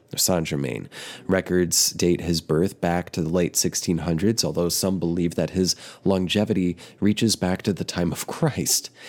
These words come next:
He appears many times throughout history, even as recently as the nineteen seventies, because there was a French guy who, uh, um, a magician who also looked kind of similar, who claimed to be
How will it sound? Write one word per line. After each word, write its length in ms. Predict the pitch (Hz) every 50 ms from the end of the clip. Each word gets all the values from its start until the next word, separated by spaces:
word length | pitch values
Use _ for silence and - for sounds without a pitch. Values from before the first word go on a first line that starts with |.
| - - - -
He 180 | - - 98 92
appears 640 | 90 85 - - - 95 92 92 104 - - - -
many 300 | 87 90 92 101 117 123
times 460 | - - 87 82 78 80 92 101 -
throughout 380 | - - 92 87 85 92 -
history, 640 | - 90 90 82 - - - - 80 78 87 104 113 - - -
even 380 | - 90 92 87 98 95 95
as 260 | 85 82 90 85 -
recently 500 | - 90 82 80 - 87 - - 92 95
as 180 | 90 87 85 -
the 280 | - 90 87 82 78 -
nineteen 600 | - 82 87 98 107 - - - - 101 90 85
seventies, 680 | - - - - 143 147 104 78 - 50 - - - - - - - - - - - -
because 360 | - 104 - 110 110 101 87
there 100 | 107 95
was 140 | 90 90 87
a 60 | 82
French 500 | - - - - 104 120 120 - - -
guy 320 | - 65 57 55 53 53
who, 340 | - - 87 80 76 76 -
uh, 280 | - 80 80 76 71 -
um, 220 | - 90 87 78 -
a 100 | - 90
magician 720 | 87 180 90 78 - - 110 127 123 - - 76 73 76 - - - - -
who 160 | - 113 107 -
also 320 | - 120 156 - - 196 185
looked 440 | 156 131 120 123 139 147 - - -
kind 260 | - - - 143 -
of 160 | - 90 85
similar, 640 | - - - - - 180 202 214 190 90 76 62 64 -
who 180 | - 87 90 80
claimed 360 | - - 87 87 90 90 82
to 80 | -
be 380 | 87 80 80 73 73 147 139 143